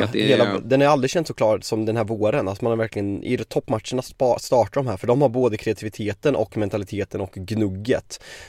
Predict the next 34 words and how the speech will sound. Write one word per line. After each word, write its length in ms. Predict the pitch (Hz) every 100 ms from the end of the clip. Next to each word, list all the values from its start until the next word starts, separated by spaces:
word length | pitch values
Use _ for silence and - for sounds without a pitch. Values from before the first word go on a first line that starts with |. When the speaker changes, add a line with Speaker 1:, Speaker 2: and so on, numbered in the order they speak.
| -
Speaker 2:
Ehm, 440 | - 101 95 95 90 _ - _
så, 540 | - 110 101 98 92 69
nej, 320 | 113 131 123
fan, 180 | - 123
den 80 | 120
känns 200 | 135 -
klar 240 | 139 123
på 60 | 113
någon. 300 | 110 117 107
Jag 100 | 117
kan 100 | 147
inte 120 | -
se 100 | 127
Pep. 200 | - 143 - -
Ja, 140 | - -
Speaker 1:
Och 60 |
Speaker 2:
men 100 | 294
Speaker 1:
kanske 380 | 277 247 190 202
att 140 | 196 151
det 240 | 139 220
är 460 | 269 214 202 185 180
någonting 480 | 185 165 185 156
som 480 | 143 156 147 143 143
har 280 | 135 139 143
gjort 420 | 139 135 - -
att 240 | 220 - -
City 500 | - 147 - - 139
är 240 | 131 147
så 140 | -
bra 200 | 143 135
den 100 | 127
här 100 | 117
våren. 320 | 110 139 180 143
Att, 160 | 135